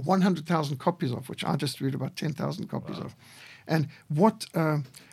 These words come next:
Speaker 1: a really vigorous contender of the faith. She is steadfast. Now, uh, Missus Scarborough, um, looked very gracious and friendly, but she had a doctrinal backbone of steel. She would not back down. She would not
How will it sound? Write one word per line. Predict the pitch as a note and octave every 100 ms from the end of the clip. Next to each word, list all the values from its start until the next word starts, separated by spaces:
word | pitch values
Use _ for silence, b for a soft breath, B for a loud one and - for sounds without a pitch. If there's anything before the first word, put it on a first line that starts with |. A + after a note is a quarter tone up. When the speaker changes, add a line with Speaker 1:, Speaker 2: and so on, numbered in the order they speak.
| B -
Speaker 1:
a | D#3+ F3+
really | C4 D4 E3+
vigorous | - F#3 F3+ D#3+
contender | - D#3 C3+ E3+ C#3+
of | C3+
the |
faith. | B2+ C#3+
She | -
is | G#3 - - _ -
steadfast. | - F#3 C#3 D3 C#3 -
Now, | D#3+ - B B B B - G3
uh, | -
Missus | A3+ C4 C4 A3+
Scarborough, | - - - G#3 F3+ F3+ E3+ -
um, | E3+ E3+ E3+ - - B B
looked | F#3 B3 - - _ -
very | - G#3+
gracious | C#3+ F#3 F#3+ - A3 F#3
and | -
friendly, | E3+ F3 A3 G#3+
but | - C#3
she | - G#3+
had | E3
a |
doctrinal | C#3 - C3+ - F#3+ D#3 C3+ B2+
backbone | D3 - - C3
of | C3+
steel. | - - C3+ - - - b b b b b
She | - F#3+
would | G3
not | F3+ D#3+ -
back | D3 -
down. | C#3 C#3 C#3+
She | - D#3+
would | C#3+ E3 -
not | D#3+